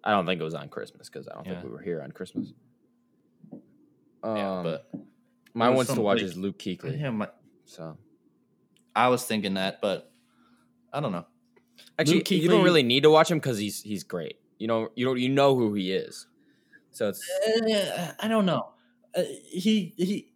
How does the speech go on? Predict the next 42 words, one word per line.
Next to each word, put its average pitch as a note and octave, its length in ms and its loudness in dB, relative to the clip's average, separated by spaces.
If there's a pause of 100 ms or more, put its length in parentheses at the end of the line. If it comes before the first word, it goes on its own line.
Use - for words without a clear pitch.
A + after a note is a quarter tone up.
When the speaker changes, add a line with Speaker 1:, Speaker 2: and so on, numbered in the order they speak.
Speaker 2:
he F3 400 -4
somewhat E3+ 680 -2
fell F#3+ 300 0
off E3+ 280 2
last F#3 320 0
year, F3 340 -4 (240)
but - 120 -6
somewhat D3 480 -2
didn't. E3 460 -2
I F#3+ 80 0
don't D#3 100 2
know. F#2+ 140 -4 (460)
He, C3+ 140 -12 (200)
Speaker 1:
He's D#3+ 240 -2
still G#3 160 12
Speaker 2:
there's A3 140 10
Speaker 1:
great. G#3+ 140 4
Speaker 2:
the A3 80 6
Speaker 1:
He's G#3+ 220 4
still D#4 160 6
Speaker 2:
linebacker, B3 40 -2
Speaker 1:
really A3+ 220 4
good. A2 340 -6
Speaker 2:
the, F3+ 200 -2 (460)
the F#3 100 2
linebacker D#3+ 640 2
position F3 380 -2
for F3 120 -4
me E3+ 140 0
was D3+ 200 -2 (380)
very B2 500 2
hard B2+ 360 2
for B2+ 100 -6
me A2+ 160 -2
to G#2+ 140 -2 (360)
figure B2+ 400 -2
out, A2+ 340 0 (160)
like, A2 180 -2
a G2 60 -2
ones G#2 320 -4
to B2 60 -8
watch F#2+ 520 -4